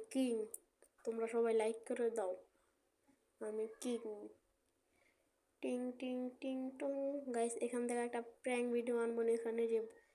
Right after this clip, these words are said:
এখানে বসে বসে আমরা এনিমি মারবো, এরকম ভিডিও চাননি তাহলে বলে যান কমেন্ট বক্সে। তো গাইস, আমরা দেখি কোন এনিমি আইলে আজকেই মেরে দেবো, মানে এখনই। তো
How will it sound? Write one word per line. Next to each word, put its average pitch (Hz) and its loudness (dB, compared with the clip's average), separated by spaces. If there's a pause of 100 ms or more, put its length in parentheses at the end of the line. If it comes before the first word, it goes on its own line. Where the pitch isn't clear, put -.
(180)
এখানে 233 2
বসে 247 2
বসে 247 0
আমরা 226 4
এনিমি 240 6
মারবো, 226 0
এরকম 240 4
ভিডিও 226 4
চাননি 233 0
তাহলে 220 0
বলে 220 4
যান 208 0 (760)
কমেন্ট 208 -2
বক্সে। 208 -6 (420)
তো 226 -6
গাইস, 226 0 (200)
আমরা 214 -2
দেখি 240 0 (640)
কোন 220 2
এনিমি 247 2
আইলে 233 2
আজকেই 233 0
মেরে 208 -2
দেবো, 202 -8 (160)
মানে 214 -2
এখনই। 202 -4 (1300)
তো 240 -2